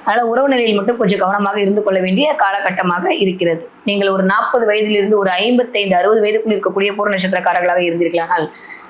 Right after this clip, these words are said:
தெய்வ கடாட்சம் கிடைக்க போகுது, தெய்வ அனுகூலம் கிடைக்க போகுது. இறையருள் மூலமாக உங்களுடைய கற்பனைக்கும் உங்களுடைய கவலைகளுக்கும் ஒரு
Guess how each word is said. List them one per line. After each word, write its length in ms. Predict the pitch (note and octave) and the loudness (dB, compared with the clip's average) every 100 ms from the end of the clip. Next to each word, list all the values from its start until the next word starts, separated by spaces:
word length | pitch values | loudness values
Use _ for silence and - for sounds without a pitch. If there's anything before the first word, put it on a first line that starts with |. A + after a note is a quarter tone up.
| - - - F#3+ | -20 -20 0 2
தெய்வ 260 | A3+ C4 | 4 2
கடாட்சம் 460 | B3+ G3+ G#3 - A3+ | 0 -2 -4 -4 -2
கிடைக்க 260 | F#3 F3+ | -4 -4
போகுது, 280 | F#3 F3+ F3 | -2 -2 -2
தெய்வ 320 | F3+ A3 A#3 | 0 0 0
அனுகூலம் 280 | G3+ A3+ A#3 | 0 0 0
கிடைக்க 240 | A3 F3+ F3+ | 0 -2 -2
போகுது. 220 | F3+ F3 | -2 0
இறையருள் 480 | G3+ A#3+ C4 A3 G#3 | 0 2 2 0 0
மூலமாக 440 | G#3 G3+ G3+ A3+ | -2 -2 -2 0
உங்களுடைய 400 | G3+ F#3+ F#3 F3+ | 0 0 -2 -4
கற்பனைக்கும் 840 | - G3 - A3+ A3+ G#3+ - C4 | -2 -4 -4 -2 -2 -2 -2 0
உங்களுடைய 540 | C4 G3 F#3 F3+ F3+ F3+ | 2 2 0 0 -2 -2
கவலைகளுக்கும் 840 | F#3 F#3+ A3+ A3 G3+ - B3+ - - - - - - - - F3+ | -2 0 2 2 0 -2 -4 -6 -18 -20 -20 -20 -20 -20 -6 -2
ஒரு 160 | F3+ | 0